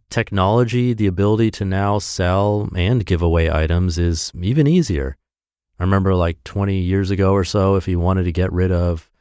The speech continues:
an old couch, let's say, the first method was likely to put it on the sidewalk with a free sign on it and hope someone driving by would see it and take it off your hands.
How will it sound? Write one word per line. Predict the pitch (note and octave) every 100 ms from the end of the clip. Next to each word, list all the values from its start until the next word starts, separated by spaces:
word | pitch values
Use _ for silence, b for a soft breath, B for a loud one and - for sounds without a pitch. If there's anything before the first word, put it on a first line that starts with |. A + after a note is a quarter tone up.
| _
an | E2 D#2
old | E2+ F2+ -
couch, | F2+ F#2+ F#2+
let's | G#2+ G2
say, | - A2+ A2+ _ _ _ _ _ _
the | -
first | - C3 C#3+
method | G#2 F#2 G2+
was | F2+ F2
likely | F#2+ G#2 A2+
to | F2
put | - A2+ G#2
it | G#2 _ -
on | G2
the | G2+
sidewalk | - G#2 A#2 A#2 D#2+ D2 D2
with | F2 E2
a | D#2
free | - B2+ C#3
sign | B2+ F2 D2 C#2 D#2
on | D2+
it | E2 - - _ _ -
and | F2
hope | G2
someone | - G#2 F#2 F2+
driving | F2 F2 F#2+ F#2+
by | E2 F2+ A2
would | F#2+ E2+
see | - F2
it | F#2
and | F2
take | E2 F#2+
it | F#2+
off | F#2 -
your | D#2+
hands. | G2 A#2 D#2+ -